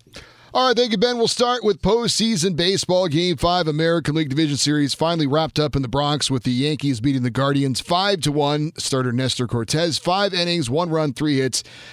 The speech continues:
in the victory. Giancarlo Stanton, big three-run homer in the first inning, and Aaron Judge added a solo shot. So New York takes the series three games to two, and they advance to the American League Championship Series, where they'll play later today in Houston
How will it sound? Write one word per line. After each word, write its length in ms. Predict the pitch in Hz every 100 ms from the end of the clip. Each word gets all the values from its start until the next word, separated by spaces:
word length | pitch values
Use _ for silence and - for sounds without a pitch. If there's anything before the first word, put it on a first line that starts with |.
| -
in 120 | 147
the 60 | 143
victory. 300 | 139 123 135
Giancarlo 460 | 117 127 147 143 127
Stanton, 320 | - 139 127
big 140 | 131
three-run 320 | - 156 143
homer 280 | 127 135 131
in 80 | 120
the 60 | 113
first 280 | 143 135
inning, 200 | 135 131
and 100 | 123
Aaron 180 | 123 127
Judge 280 | 113 123 113
added 200 | 117 113
a 60 | 107
solo 320 | - 160 156
shot. 320 | - 139 131
So 100 | -
New 120 | 131
York 140 | 147 135
takes 200 | - -
the 80 |
series 320 | 127 165 165 -
three 160 | 214
games 240 | 226 220 190
to 60 | 170
two, 360 | 175 190 190 - - - - -
and 120 | 117
they 140 | 131 139
advance 380 | 117 147 143
to 80 | -
the 100 | 127
American 460 | 123 151 180 156 147
League 100 | 139
Championship 380 | - 185 147 143
Series, 380 | - 208 240 165
where 100 | 156
they'll 160 | 147
play 260 | 135 156 165
later 280 | 147 196 247
today 640 | 170 190 233 240 139 131
in 80 | 165
Houston 500 | 151 214 - 131 113